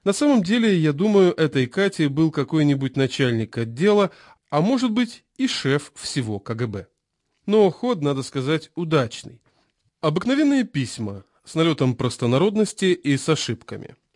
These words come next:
И всё прямым текстом, без всякой шифровки. И если б даже сам Сим Симыч эти письма перехватил, то и он при всей своей проницательности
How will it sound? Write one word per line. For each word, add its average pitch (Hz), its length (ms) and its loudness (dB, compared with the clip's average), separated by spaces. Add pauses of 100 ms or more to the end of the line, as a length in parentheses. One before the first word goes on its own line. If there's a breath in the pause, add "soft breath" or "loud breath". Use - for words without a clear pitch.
И 170 100 0
всё 311 260 0
прямым 196 340 2
текстом, - 600 -8 (160)
без 127 180 -4
всякой 214 360 -2
шифровки. - 680 -8 (520)
И - 20 2
если 214 280 0
б 170 100 -6
даже 175 300 2
сам 170 320 0
Сим 151 240 -2
Симыч 143 480 0
эти 147 200 -6
письма 127 440 -4
перехватил, 226 720 0 (380 loud breath)
то 294 120 0
и 294 60 4
он 233 300 2
при 147 180 2
всей 165 300 -2
своей 131 340 -2
проницательности 185 1040 0